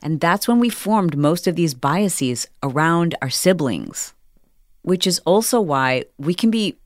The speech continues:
really unreasonable and irrational when it comes to our siblings. Like, in other situations, we might be able to see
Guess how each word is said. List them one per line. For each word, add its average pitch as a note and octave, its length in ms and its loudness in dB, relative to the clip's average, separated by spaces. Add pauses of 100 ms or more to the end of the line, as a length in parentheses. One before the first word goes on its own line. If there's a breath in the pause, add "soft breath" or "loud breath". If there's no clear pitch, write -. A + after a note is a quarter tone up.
(260)
really G#3 480 2 (140)
unreasonable F3+ 1000 2
and D3+ 240 2
irrational D3+ 720 2 (220 loud breath)
when F#3+ 120 4
it F#3+ 100 0
comes G#3 240 2
to G#3 80 0
our F#3 100 4
siblings. F3+ 680 -2 (420)
Like, F3 140 2
in G#3 80 4
other A#3 160 4
situations, G#3+ 720 2
we F3+ 100 2
might F3+ 220 0
be G3 80 2
able F#3 160 -2
to F3+ 40 -6
see A#3+ 440 -2